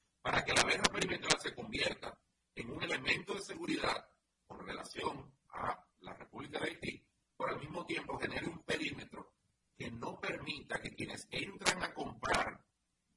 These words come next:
y no tienen los papeles regulados de acceder al territorio nacional continúen a acercar, sino que compran y se regresan.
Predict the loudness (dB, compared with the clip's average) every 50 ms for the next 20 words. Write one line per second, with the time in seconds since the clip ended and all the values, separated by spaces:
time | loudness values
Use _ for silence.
0 | _ _ _ _ _ _ _ -16 -14 -10 -6 -4 -4 -4 -4 -4 -2 0 0 2
1 | 0 0 -2 -6 -6 -4 -4 -4 -4 -4 -6 -8 -6 -6 -6 -2 2 4 4 4
2 | 2 0 -4 -6 -12 -16 _ -12 -8 -8 -6 -6 -4 -2 0 2 2 2 0 -2
3 | -6 -10 -12 -16 _ _ _ _ _ -2 -2 -2 -2 -4 -8 -8 -6 -4 -2 0
4 | 2 0 0 -2 -4 -12 -14 -16 -16 -14 -12 -8 -6 -4 -4 -4 -4 -4 -6 -4
5 | -4 -4 -6 -6 -8 _ _ _ _ _ _ _ _ _ _ -8 -6 -6 -6 -8
6 | -8 -8 -8 -6 -4 -4 -4 -4 -6 -6 -4 -4 -4 -4 -6 -10 _ _ _ _
7 | _ _ _ _ -12 -8 -6 -4 -4 -2 0 0 0 0 -2 -10 _ _ -6 -4
8 | -2 -2 -2 -4 -4 -4 -6 -6 -8 -14 -20 _ _ _ _ _ -18 -18 -10 -6
9 | -6 -4 -2 -2 -2 0 2 2 2 2 -2 -10 -12 -14